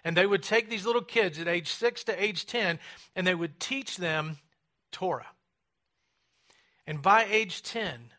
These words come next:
many of them would have memorized every word of the first five books of the Old Testament. That's a lot of,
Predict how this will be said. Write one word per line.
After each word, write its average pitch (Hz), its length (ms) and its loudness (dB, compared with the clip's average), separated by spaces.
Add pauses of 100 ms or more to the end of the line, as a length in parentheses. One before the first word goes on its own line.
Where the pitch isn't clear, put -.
(120)
many 185 340 -6
of 175 180 -4
them 165 340 -8 (360)
would 151 140 -2
have 156 100 0
memorized 151 800 -2 (120)
every 175 280 -2
word 156 440 -2 (480)
of 143 160 -4
the 135 80 -8
first - 460 -2
five 196 320 0
books 139 460 -6 (760)
of 131 140 -12
the 135 100 -6
Old 135 160 -8
Testament. 123 520 -10 (1500)
That's - 160 -16
a 131 60 -10
lot 143 360 -12
of, 143 60 -14